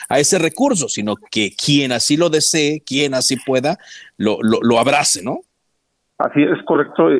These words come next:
Speaker 2: Además es un acto de solidaridad, es un acto de compasión. Me parece
Speaker 1: Ujú.
Speaker 2: que, eh,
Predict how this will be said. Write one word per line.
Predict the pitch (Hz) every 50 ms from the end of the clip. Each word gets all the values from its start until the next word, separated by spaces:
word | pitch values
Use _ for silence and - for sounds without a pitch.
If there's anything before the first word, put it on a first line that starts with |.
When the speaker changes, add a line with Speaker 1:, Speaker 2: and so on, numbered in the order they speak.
| - -
Speaker 2:
Además | 123 131 127 123 131 127 -
es | 139 - -
un | 131 127 127
acto | 127 127 - 135 131 127
de | 117 113 107 - -
solidaridad, | 123 113 110 110 110 107 104 104 104 113 120 131 143 143 139
es | 131 - -
un | 127 120 120
acto | 120 120 123 - - 123 123 120 117 113 117 - - _ _ -
de | 120 117 -
compasión. | - 113 113 - - 101 - - 123 120 127 139 143
Me | 131
parece | - - 110 113 110 - - 113
Speaker 1:
Ujú. | 107
Speaker 2:
que, | 104 98 107 104
eh, | 104